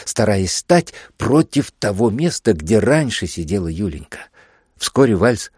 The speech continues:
окончился. Они прошли на прежнее место. Юленька села. Покорни стоял, согнувшись над нею, как длинный крючок. Он что-то бубнил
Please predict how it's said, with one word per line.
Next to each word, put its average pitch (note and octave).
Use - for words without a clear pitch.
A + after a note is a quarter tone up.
окончился. -
Они A#2
прошли A2
на A2+
прежнее F#2+
место. -
Юленька F#2
села. D2
Покорни C3+
стоял, A2+
согнувшись F2+
над F2+
нею, C3
как D2+
длинный G#2+
крючок. -
Он C#3
что-то F#2
бубнил A#2